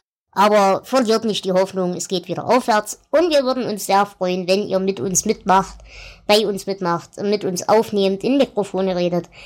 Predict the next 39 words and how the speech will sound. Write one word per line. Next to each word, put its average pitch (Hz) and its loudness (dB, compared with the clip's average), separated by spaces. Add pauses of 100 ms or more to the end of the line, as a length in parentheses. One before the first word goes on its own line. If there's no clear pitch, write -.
(240)
Ihr 370 4
braucht 311 0
nichts 285 -4
weiter, 220 0
wir 226 0
brauchen 220 -2
einfach 208 -2
nur 196 2 (360)
irgendeine 233 0
Form, 220 -2
um 220 -4
eu-, 208 0
mit 226 0
euch 214 0
zu 202 -8
kommunizieren. 208 -2
Das 196 -2
geht 226 -2
über 185 -4
Skype 254 0
oder 202 -6 (300)
bevorzugt 262 -2
über 190 -8
Teamspeak. 330 -2 (500)
Ihr 226 -2
braucht 220 0
einfach 294 2
nur 247 0
ein 220 -2
ganz 247 0
normales 190 -2
Headset, 285 2
das 208 -4
muss 220 -6
keine 214 0
sonderlich 214 -2
tolle 202 0
Technik 285 -2
sein. 247 0